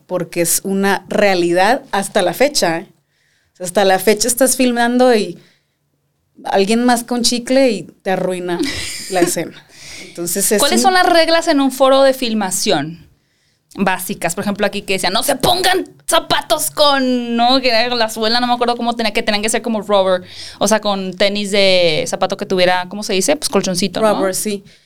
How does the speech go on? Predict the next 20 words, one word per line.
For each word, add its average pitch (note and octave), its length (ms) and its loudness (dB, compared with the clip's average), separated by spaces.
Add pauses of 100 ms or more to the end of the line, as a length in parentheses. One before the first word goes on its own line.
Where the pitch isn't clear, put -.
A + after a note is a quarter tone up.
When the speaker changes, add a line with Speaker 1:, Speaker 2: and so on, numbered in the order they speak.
(160)
Speaker 2:
Goma. A#3 240 2
Speaker 1:
Pues - 280 -2
ya B3+ 220 2
no, D4 360 6
no B3 380 0
tanto B3+ 280 0
en D4 80 2
zapatos, F#3 480 0
sino G#3 200 -2
un E3+ 60 -2
silencio G3 680 0 (180)
Speaker 2:
Ujú. F#3+ 240 -2
Speaker 1:
sepulcral. F3+ 760 -4
Cuando F3 240 -8
empieza, F3 540 -6 (640)
eh, F3 400 -8
acción, B3+ 480 0 (840)
silencio, G#3+ 580 0
silencio, G3 440 -4
silencio. - 440 -10